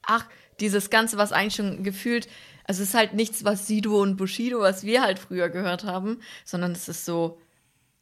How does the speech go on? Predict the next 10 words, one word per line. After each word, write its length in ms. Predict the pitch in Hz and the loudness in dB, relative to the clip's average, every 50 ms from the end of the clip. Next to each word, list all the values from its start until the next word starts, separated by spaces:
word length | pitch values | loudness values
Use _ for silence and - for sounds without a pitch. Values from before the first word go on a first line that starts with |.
| - - - | -20 -12 -8
Raf 300 | - 190 190 190 - - - | -6 -4 -4 -6 -8 -12 -8
Kamora 760 | - 190 165 165 165 175 180 185 185 196 180 175 175 165 - | -6 -4 -4 -2 -2 -4 -4 -4 -2 0 0 2 2 0 -2
und 180 | - - 170 - | -4 -8 -10 -8
so. 420 | - 175 170 170 170 170 175 175 - - - - - - | -6 -4 -4 -2 -2 -4 -6 -8 -12 -20 -20 -20 -18 -12
Das 140 | - 254 - | -10 -8 -4
sind 160 | - 320 262 | -2 -2 -2
so 100 | - 208 | -2 -2
diese 300 | 190 196 196 190 185 180 | -2 -2 -2 -2 -4 -2
ganzen 680 | 156 190 185 190 190 190 - 185 180 180 175 175 180 - _ _ _ _ _ - | 0 2 2 2 0 -2 -2 -4 -2 -2 -4 -6 -8 -12 _ _ _ _ _ -6
neuen. 600 | 190 196 214 233 220 180 175 175 165 165 170 190 | -4 -2 0 0 0 -2 -4 -4 -6 -6 -8 -8